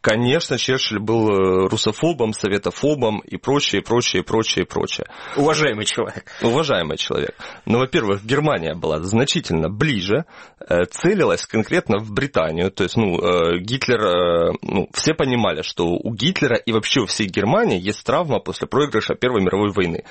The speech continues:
Speaker 1: Травма катастрофическая, травма, которая привела к дикому реваншизму на территории, э, Германии. И она не могла выплеснуться ни на кого иного, кроме как на Британию и на Францию.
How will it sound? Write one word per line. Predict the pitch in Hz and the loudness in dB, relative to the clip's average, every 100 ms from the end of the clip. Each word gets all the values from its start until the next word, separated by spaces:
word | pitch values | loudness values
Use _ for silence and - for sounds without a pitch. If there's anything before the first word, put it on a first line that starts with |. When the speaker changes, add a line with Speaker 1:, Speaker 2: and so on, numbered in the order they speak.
| - - | -20 -4
Speaker 1:
Травма | - 135 139 98 - | 0 0 0 -2 0
катастрофическая, | 110 - 120 - 120 - 117 - - - - | -4 -2 -4 -2 -2 -2 -4 -4 -4 -4 -4
травма, | - 120 160 123 95 | 0 0 2 0 -2
которая | 98 - 107 98 | -2 0 0 0
привела | - 107 104 107 | 0 0 0 0
к | 98 | -2
дикому | 107 139 139 113 92 | -4 -2 0 0 0
реваншизму | 85 90 95 - 95 - 85 | 0 0 0 0 -2 -2 -2
на | 92 | -2
территории, | - - 90 85 85 82 82 | -4 -2 0 2 2 2 0
э, | - - - 82 92 | 0 0 0 0 0
Германии. | 92 110 151 220 117 76 - - - - - _ _ | 0 2 2 2 -2 -6 -12 -20 -20 -20 -20 _ _
И | 120 127 120 - | 2 2 2 0
она | 101 131 156 | 2 4 4
не | 160 | 4
могла | 151 151 143 180 95 | 2 2 2 0 0
выплеснуться | 127 196 - 95 82 - 85 | -2 -4 -4 -6 -4 -2 2
ни | 120 | 2
на | 127 | 2
кого | - 135 120 - | 0 -2 -2 0
иного, | 131 269 247 92 - - _ | 4 4 4 0 -4 -20 _
кроме | - 165 113 | 2 2 2
как | - 90 - | -2 -4 -6
на | - | -6
Британию | 90 135 262 226 95 - | -4 0 2 2 2 0
и | 226 | 2
на | 226 | 2
Францию. | - 113 110 87 - | 0 -2 0 -2 -8